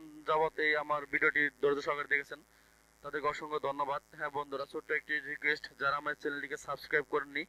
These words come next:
সাবস্ক্রাইব করে নেবেন এবং যারা ইতিমধ্যে সাবস্ক্রাইব করেছেন তাদেরকে অসংখ্য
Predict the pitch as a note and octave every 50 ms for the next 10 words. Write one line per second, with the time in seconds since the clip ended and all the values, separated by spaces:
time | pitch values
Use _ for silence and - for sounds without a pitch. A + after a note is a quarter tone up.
0 | - - - - - - - D3 D3 D3 - - D#3 D3+ C#3 - - D3+ D3 C#3+
1 | C#3 C3 C3+ C#3 - - C#3 C#3+ D3+ D3+ C#3+ D3 C#3 C3+ - D3+ D3 - E3 D#3+
2 | D3+ D3+ - C#3 - - D3+ C#3+ - - - D3+ C#3+ - - D3 C#3 C3+ - D3
3 | C#3 - - - - _ - C3+ C#3 C#3+ C#3+ - D3 C#3+ - - D#3 D3 C3 D#3+
4 | D#3 D#3+